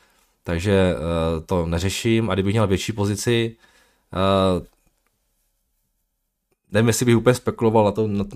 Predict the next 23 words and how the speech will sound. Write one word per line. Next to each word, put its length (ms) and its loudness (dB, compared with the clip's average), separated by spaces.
na 80 -2
tady 220 -2
tohle, 260 0
ale 100 4
je 40 0
to 100 2
prostě 280 0
nějaké 220 4
riziko, 280 4
s 80 -14
kterým 200 2
musíte 200 -2
počítat, 440 0
jo. 120 -2
Tohle 280 0
je 180 2
podle 200 2
mého 140 2
názoru 680 2
slabé 320 -2
místo 280 -4
Apple, 240 -6
rozhodně. 600 -4